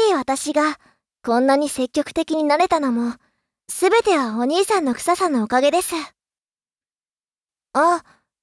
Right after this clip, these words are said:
今日のことは誰にも言っちゃダメですよ。もっ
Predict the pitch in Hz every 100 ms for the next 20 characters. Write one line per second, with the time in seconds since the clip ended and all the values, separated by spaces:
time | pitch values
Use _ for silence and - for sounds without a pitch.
0 | _ _ 240 427 453 339 - 240 262 240
1 | 214 202 240 277 294 262 - 285 254 294
2 | 392 349 214 220 339 427 - _ _ _
3 | _ _ _ _ _ _ - 240 247